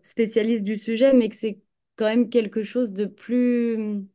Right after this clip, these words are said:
enfin, l'habitation de, de, de, de l'utérus, il est vraiment, euh, bon, évidemment, il n'est pas choisi, mais il est, euh,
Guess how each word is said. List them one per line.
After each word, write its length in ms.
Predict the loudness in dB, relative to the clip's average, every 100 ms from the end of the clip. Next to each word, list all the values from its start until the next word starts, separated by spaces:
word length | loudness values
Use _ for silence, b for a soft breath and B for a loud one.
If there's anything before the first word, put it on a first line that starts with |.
| _ _ _ _ _ _ _ _ _ _ _ _ _ _ _ _ _
enfin, 120 | 0
l'habitation 920 | 2 2 2 2 0 -2 -4 -2 0
de, 220 | 0 0 -4
de, 440 | -6 -4 -4 -4
de, 340 | -4 -4 -4 -8
de 240 | -14 -6 -4
l'utérus, 640 | -4 -2 2 2 0 -6
il 180 | -10 -6
est 40 | -4
vraiment, 500 | -4 -4 -4 -4 -2
euh, 600 | -2 -2 -2 -4 -4 -4 -6 -10 _ _ _ _ _ _ _ _ _ _ -2
bon, 120 | 2
évidemment, 340 | 2 2 0 0
il 120 | -2
n'est 80 | -2
pas 140 | -4
choisi, 520 | -4 -2 -2 0 0
mais 200 | 0 -2
il 140 | -4 -2
est, 180 | 0 0
euh, 280 | -2 -4